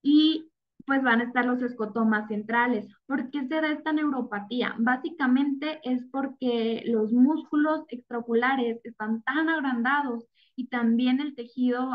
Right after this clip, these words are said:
adiposo que se encuentra en la cavidad orbitaria, que lo que van a hacer es que van a empezar a comprimir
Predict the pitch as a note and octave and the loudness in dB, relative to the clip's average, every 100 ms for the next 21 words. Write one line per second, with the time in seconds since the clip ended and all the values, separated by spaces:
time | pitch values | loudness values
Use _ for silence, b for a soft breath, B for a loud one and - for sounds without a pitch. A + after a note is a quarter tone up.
0 | - A#3 G#3 G3+ A3+ A3+ C4 B3+ A3+ A3+ | -6 -6 -8 -6 -6 -4 -8 -8 -8 -6
1 | G#3 G#3+ A3 A3 B3+ A#3 - G#3 G3+ G#3 | -6 -4 -4 -2 -2 -2 -4 -6 -4 -4
2 | G#3 B3+ A3 G3+ C#4 C4 A3 A3+ b _ | -4 -4 -6 -6 -4 -4 -6 -8 b _
3 | - B3 C4 - A#3+ A3+ A#3 B3 B3+ C#4 | -2 0 0 -2 -4 -2 0 -2 -4 -4
4 | B3+ B3 - B3 A#3+ B3+ A3+ A3 A#3 A#3 | -4 -6 -6 -4 0 0 -2 -6 -6 -6
5 | A#3 - A#3 A#3 A3 G3+ G#3 G#3 G#3+ C4+ | -6 -6 -2 2 0 0 -4 -2 0 0
6 | A4+ | -2